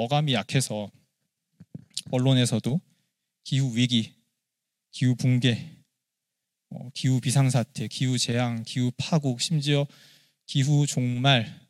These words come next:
climate apocalypse라는 단어가 등장했죠. 전 세계 과학자들이 참여하고 있는, 어, 아이피씨씨라는 그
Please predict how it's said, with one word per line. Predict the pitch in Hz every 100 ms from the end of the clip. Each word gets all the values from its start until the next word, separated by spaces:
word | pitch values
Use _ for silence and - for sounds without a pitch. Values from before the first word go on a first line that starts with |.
| _ _ _ _ _ _
climate | - 156 151 147 151 - _ _ 120
apocalypse라는 | 123 143 - 127 123 - - 113 120 143 185
단어가 | - 123 117 117
등장했죠. | 131 127 139 117 - 147 - - _ _ _ _ _ _ _ _ _ _ -
전 | - 139
세계 | 156 175 170
과학자들이 | - 131 151 - 170 156 147
참여하고 | - 180 165 151 139 131
있는, | 123 123 123 127 -
어, | 120 113 127 _ _
아이피씨씨라는 | - 123 - 160 - 156 - 147 131 131 123 _ _ _ _
그 | - 117 113 160